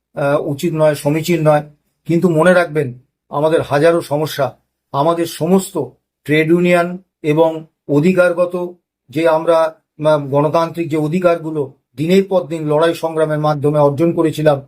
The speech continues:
সেগুলো এই সরকার কেড়ে নিয়েছে। এবং এই সরকার এতটাই কর্মী বিরোধী যে সামান্য একটা ওয়েস্ট বেঙ্গল হেলথ স্কিমে শিক্ষক, শিক্ষাকর্মী, অন্যান্য রাজ্যকর্মীদের অন্তর্ভুক্তি,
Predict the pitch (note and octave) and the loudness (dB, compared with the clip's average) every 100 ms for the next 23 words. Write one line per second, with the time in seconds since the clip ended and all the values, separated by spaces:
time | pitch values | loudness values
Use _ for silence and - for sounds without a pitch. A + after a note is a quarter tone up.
0 | _ _ - D#3 D#3 D#3 C#3 D3+ C#3 D3 | _ _ -4 -2 0 0 0 0 2 0
1 | C3 D3+ D#3 D3 C#3+ C3+ C3 _ _ _ | 0 -4 -2 -2 -2 -6 -12 _ _ _
2 | _ D#3 D#3 D#3 D#3+ D#3+ D3 C#3+ F3 E3+ | _ 0 2 2 0 2 0 2 0 0
3 | - F3 F#3+ F#3 G3+ G#3 F#3+ F3 E3+ D3+ | -4 -6 -4 0 0 2 0 0 -2 -4
4 | D#3+ C#3+ C3 - _ _ _ - E3 - | -4 -4 -8 -12 _ _ _ -6 -4 0
5 | D#3+ F3 G3 G3+ G3 F#3+ G3 F3 F3+ - | 0 2 2 2 0 0 0 0 -2 -2
6 | G3 G3 F3+ B2+ E3 F#3 - G3+ G3 G3 | 0 2 2 2 2 2 0 0 2 2
7 | - E3+ - F#3 - E3 - F3+ F#3 F3+ | -2 -4 0 0 -2 -6 -2 0 0 0
8 | F#3 - _ - E3 F3 F3+ F3+ E3+ D#3+ | -2 -6 _ -8 -2 0 0 2 2 2
9 | D3+ E3+ F3 F3 E3+ E3+ D#3+ D3+ E3+ E3+ | 0 -4 -4 -4 -4 -4 -4 -4 -4 -4
10 | F3+ G#3 | -2 -4